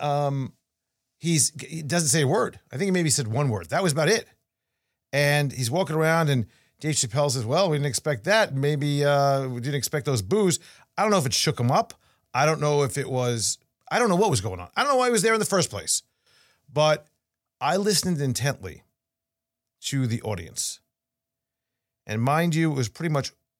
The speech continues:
I don't know how, just one person's video that seems to be, make the rounds. Only one person's. And you gotta wonder, there's a lot of people there and a lot of people with phones, and people are really prone to taking out their phone and videotaping this kind of stuff, right?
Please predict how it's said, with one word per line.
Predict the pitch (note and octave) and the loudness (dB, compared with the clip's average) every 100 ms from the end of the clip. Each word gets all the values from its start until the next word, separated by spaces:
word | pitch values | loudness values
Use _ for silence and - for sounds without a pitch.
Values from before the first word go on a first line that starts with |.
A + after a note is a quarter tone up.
| - | -12
I | A2+ | -8
don't | G2+ | -6
know | |
how, | F#2+ D#3+ D#3 B2+ | -2 0 0 -2
just | A#2 F#2+ | -4 -6
one | G2+ A2+ D#3+ A#3+ D#4 | -4 2 2 2 -2
person's | C#4 E4 - B3+ A3 | -2 0 0 0 -2
video | B2 A3 A#3+ F#3 | 0 0 2 2
that | D#3 C#3 | 2 -2
seems | E3+ E3+ | 0 0
to | C#3+ | 0
be, | E3 E3 - | 0 -2 0
make | E3+ C#3 | -2 0
the | |
rounds. | E3+ F3 A2 F2+ - - _ _ _ _ _ _ _ - | 0 0 0 -6 -8 -8 _ _ _ _ _ _ _ -6
Only | A3 C4 | -2 0
one | C#4+ | 0
person's. | A3 D4 E3 G2 - - _ _ _ _ _ _ _ _ _ _ _ _ _ _ - | 2 2 2 -2 -8 -10 _ _ _ _ _ _ _ _ _ _ _ _ _ _ -4
And | E3 F3 | -2 0
you | |
gotta | G3+ G#3+ | 2 2
wonder, | B3 A#3 F#3+ | 0 0 -2
there's | D3 E3+ | -4 -6
a | E3+ | -6
lot | F#3+ F4 | -2 -4
of | F4+ | -4
people | C#4+ - | -8 -6
there | F3 E3 | -2 0
and | D#3+ | 0
a | D3+ | -2
lot | F3+ | -4
of | G#3+ | -4
people | A3 | -2
with | G3+ | -2
phones, | - G3+ F#3+ B2 | 0 0 2 2
and | B2 | 0
people | F3+ F3+ | 0 0
are | D3 | 0
really | C3 F3 G3+ | 2 2 2
prone | D#3 F#3+ F#3 D#3+ C#3+ - _ _ _ | 0 0 4 4 2 -2 _ _ _
to | - | -8
taking | A#2+ E3 E3+ D#3+ | 0 0 2 0
out | D#3 | 0
their | - D3 | 0 -2
phone | F3 E3+ | 2 4
and | C3+ A#2 | 4 4
videotaping | G2 E3 D#3+ B2+ B2+ A2+ | 2 2 2 2 0 0
this | G#2+ | -4
kind | - G#2 | -4 -4
of | F#2+ | -6
stuff, | G2 F#2 | -6 -4
right? | B2 F#3+ | -2 -2